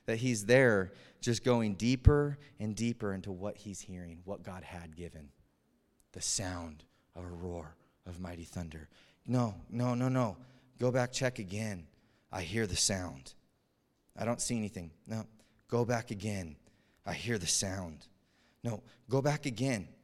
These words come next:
I hear the sound. God, I hear the sound," right? He is consuming himself with what God is doing. Finally, after seven times,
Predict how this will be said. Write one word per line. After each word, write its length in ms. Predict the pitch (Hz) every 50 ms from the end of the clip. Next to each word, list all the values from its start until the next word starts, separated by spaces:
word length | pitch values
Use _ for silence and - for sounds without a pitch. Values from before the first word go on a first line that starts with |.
| _ _ _ _ _ -
I 100 | 95 101
hear 240 | 95 - 143 147 117
the 80 | 104
sound. 440 | - - - 123 117 107 90 - -
God, 300 | - 120 120 113 92 - - - - - _
I 100 | - 104
hear 160 | 110 123 143
the 100 | 139 -
sound," 200 | - - 143 110 - - - -
right? 260 | 123 135 143 139 - - -
He 160 | - 185 185
is 140 | 185 156 123
consuming 720 | - - 151 131 - - - - 165 170 170 175 175 156 139
himself 480 | 131 131 120 - - 135 117 113 -
with 140 | 127 117 117
what 160 | 127 135 113
God 260 | 120 131 123 120 117
is 180 | 117 120 117 98
doing. 360 | 101 113 113 113 104 92 90
Finally, 380 | - - 139 143 185 208 214 226
after 220 | 220 220 220 185
seven 320 | 151 - 196 180 180 190 175
times, 540 | - 185 175 143 110 101 95 92 - -